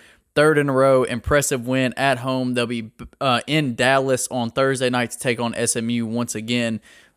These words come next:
uh, due to this weird scheduling because of covid. They will play two games in three games,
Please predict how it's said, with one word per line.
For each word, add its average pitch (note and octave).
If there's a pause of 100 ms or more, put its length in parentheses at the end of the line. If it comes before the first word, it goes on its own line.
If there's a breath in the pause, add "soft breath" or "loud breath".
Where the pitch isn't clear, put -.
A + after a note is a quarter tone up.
uh, G#2+
due A#2
to A#2
this A2
weird C#3
scheduling B2+
because A2+
of G#2
covid. C#3+ (800 soft breath)
They C#3
will D3+
play C#3
two D3
games C#3
in B2
three C3+
games, B2